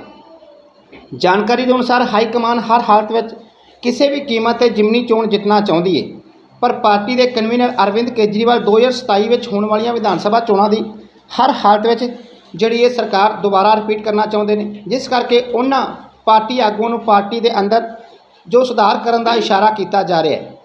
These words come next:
ਜ਼ਿਮਨੀ ਚੋਣ ਵਿੱਚ ਪਾਰਟੀ ਦਾ ਉਮੀਦਵਾਰ ਸੰਜੀਵ ਅਰੋੜਾ ਦੇ ਜਿੱਤਣ ਨਾਲ ਰਾਜ ਸਭਾ ਸੀਟ ਵੀ ਖਾਲੀ ਹੋਣੀ ਹੈ। ਇਸ ਲਈ ਪਾਰਟੀ ਹਾਈ ਕਮਾਨ ਅਰੋੜਾ ਨੂੰ ਹਰ ਹਾਲਤ ਵਿੱਚ ਜਿਤਾਉਣਾ ਚਾਹੁੰਦੀ ਹੈ ਤਾਂ ਜੋ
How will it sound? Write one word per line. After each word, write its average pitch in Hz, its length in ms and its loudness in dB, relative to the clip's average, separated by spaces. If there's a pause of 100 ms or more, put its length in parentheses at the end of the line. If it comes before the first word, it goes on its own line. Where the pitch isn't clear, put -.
(240)
ਜ਼ਿਮਨੀ 226 320 2
ਚੋਣ 233 260 2
ਵਿੱਚ 254 160 0
ਪਾਰਟੀ 214 400 0
ਦਾ 240 140 4 (120)
ਉਮੀਦਵਾਰ 220 540 0 (140)
ਸੰਜੀਵ 208 400 -2
ਅਰੋੜਾ 226 240 2
ਦੇ 233 120 0
ਜਿੱਤਣ 214 300 -2
ਨਾਲ 233 200 0
ਰਾਜ 196 200 2
ਸਭਾ 226 260 0
ਸੀਟ 226 280 -6
ਵੀ 233 140 -6
ਖਾਲੀ 214 340 -2
ਹੋਣੀ 220 300 2
ਹੈ। 226 80 -6 (520)
ਇਸ 254 160 -2
ਲਈ 262 200 2
ਪਾਰਟੀ 220 460 -2
ਹਾਈ 226 140 2
ਕਮਾਨ 220 360 -2 (480)
ਅਰੋੜਾ 220 260 4
ਨੂੰ 247 140 -2 (300)
ਹਰ 240 160 0
ਹਾਲਤ 220 320 0
ਵਿੱਚ 233 220 -2 (280)
ਜਿਤਾਉਣਾ 208 400 2
ਚਾਹੁੰਦੀ 226 420 -2
ਹੈ 226 120 2
ਤਾਂ 233 180 2
ਜੋ 226 140 0